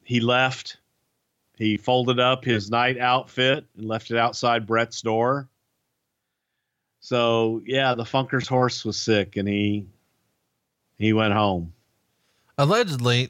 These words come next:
Speaker 2: that was how he left the W W F every time. Uh, e-, even back in the eighties, he would tell Vince that his horse was sick, or maybe even leave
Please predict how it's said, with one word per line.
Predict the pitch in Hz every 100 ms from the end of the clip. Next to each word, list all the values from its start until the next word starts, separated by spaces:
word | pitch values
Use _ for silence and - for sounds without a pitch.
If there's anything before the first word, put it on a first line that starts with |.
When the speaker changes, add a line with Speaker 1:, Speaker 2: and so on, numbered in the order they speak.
| -
Speaker 2:
that | 135 139
was | 131 131
how | 135 131 - -
he | 131 135
left | 127 131 - 120
the | 120
W | 127 131
W | 127 123
F | 127 120
every | 127 123 117
time. | - 135 98 85 104 _ -
Uh, | 98 92 71
e-, | 101
even | 110 113 110
back | 110 113 -
in | 107
the | 110
eighties, | 131 110 110 117
he | 113 107
would | 101 - _ _ _ _ _ _
tell | - 120
Vince | 113 120 123 -
that | 113
his | 110
horse | - 135 131
was | 101 95
sick, | - 92 90
or | 95
maybe | 110 110
even | 113 107 104
leave | 110 113 110 104